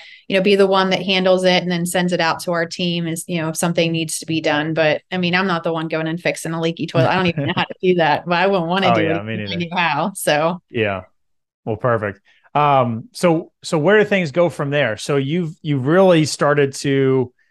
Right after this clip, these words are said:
Speaker 2: um, get involved in some more of the public speaking and the coaching, and also representing, uh, a well-known national company, RealFlow, for C R M. So let's talk about that. Like, how did you transition into, you know,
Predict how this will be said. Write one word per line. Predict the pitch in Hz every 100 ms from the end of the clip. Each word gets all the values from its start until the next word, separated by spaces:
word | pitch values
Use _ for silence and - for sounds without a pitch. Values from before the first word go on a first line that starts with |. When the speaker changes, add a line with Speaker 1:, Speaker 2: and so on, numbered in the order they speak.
| _ _
Speaker 2:
um, | 131 127 123 117 117 - 170 110
get | 156 175
involved | 156 135 135 151 127 123 123 123 -
in | 139 135 127 123
some | 123 143
more | 139 131
of | 113
the |
public | 117 131 120 123
speaking | - 180 170 - 156 147 131
and | 113
the |
coaching, | 113 151 160 143 160 139 135 131 _ - _ -
and | 190 202 175
also | 185 160 160 - 156 143 120 _ -
representing, | 143 147 151 120 139 135 131 123 120 - -
uh, | 123 117 -
a | 127
well-known | 117 135 139 135 131
national | 127 123 123 135 117
company, | 131 120 120 110
RealFlow, | 107 131 135 - 123 110 107
for | - 117 107
C | -
R | 123 117
M. | 131 117
So | 135 120 _ _ -
let's | 170 -
talk | 208
about | 196 160
that. | 156 120
Like, | 110 113
how | 151
did | 190 170
you | 156
transition | - 165 147 151 - 151 139
into, | 131 123 139 127 123 123 120 - _ _ _ -
you | 123
know, | 117 110